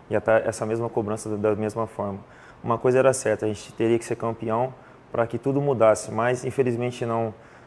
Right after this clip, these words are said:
não fomos, mas tenho certeza que coisas grandes virão pra nós.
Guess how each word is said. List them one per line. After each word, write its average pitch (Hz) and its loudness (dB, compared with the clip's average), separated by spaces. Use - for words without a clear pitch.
não 113 0
fomos, 135 0
mas 113 -2
tenho 127 -4
certeza 123 -2
que 123 -10
coisas 123 2
grandes 113 -2
virão 110 -2
pra 104 0
nós. 104 -4